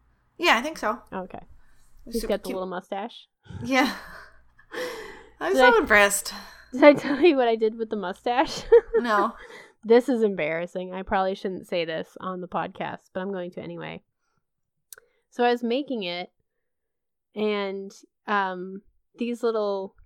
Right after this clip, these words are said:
Speaker 2: Christmas gnomes or whatever, you can't see their whole face. You only see their beard and their
Speaker 1: Mm-hmm.
Speaker 2: nose, and the, this, you know, the hat is supposed to be covering the rest of their face,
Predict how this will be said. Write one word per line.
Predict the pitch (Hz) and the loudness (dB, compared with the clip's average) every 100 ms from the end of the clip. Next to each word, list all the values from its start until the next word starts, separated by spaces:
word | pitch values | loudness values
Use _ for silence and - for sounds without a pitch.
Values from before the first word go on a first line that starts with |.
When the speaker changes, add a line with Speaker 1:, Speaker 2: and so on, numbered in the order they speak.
| _ _ | _ _
Speaker 2:
Christmas | - 208 - 190 185 | -8 -8 -6 -8 -6
gnomes | 185 170 170 180 185 | -8 -6 -8 -8 -6
or | 180 | -6
whatever, | 175 175 170 165 170 _ _ _ _ _ _ - | -6 -6 -6 -8 -10 _ _ _ _ _ _ -12
you | 220 | -12
can't | - 302 294 - | -6 -6 -6 -10
see | - 226 220 208 | -8 -6 -4 -4
their | 185 | -6
whole | 185 190 170 | -6 -6 -6
face. | 170 - 214 202 147 180 - | -8 -4 -2 -2 -4 -12 -10
You | 196 208 | -6 -4
only | 226 233 | -2 -2
see | 233 233 214 | -4 -6 -4
their | 196 175 | -4 -6
beard | 170 - 175 190 247 294 302 _ _ _ _ _ _ | -8 -10 -8 -2 -2 -2 -8 _ _ _ _ _ _
and | 214 214 | -2 0
their | 196 180 | 0 -4
Speaker 1:
Mm-hmm. | 185 | -2
Speaker 2:
nose, | 196 233 170 151 160 - - - | -2 -2 -4 -10 -14 -18 -20 -10
and | 208 190 190 | -6 -6 -4
the, | 202 185 - 214 | -4 -4 -10 -8
this, | 214 - - _ _ | -6 -6 -18 _ _
you | 214 | -4
know, | 190 175 | -4 -6
the | 185 | -12
hat | - 285 240 - | 0 0 0 -4
is | 190 | -10
supposed | - 196 - | -4 -4 -4
to | |
be | 190 | -10
covering | 170 202 180 175 170 170 | -4 -4 -4 -8 -10 -10
the | 180 | -8
rest | 170 - | -8 -8
of | 175 | -12
their | 160 156 | -12 -6
face, | 233 190 156 - | -4 -4 -8 -20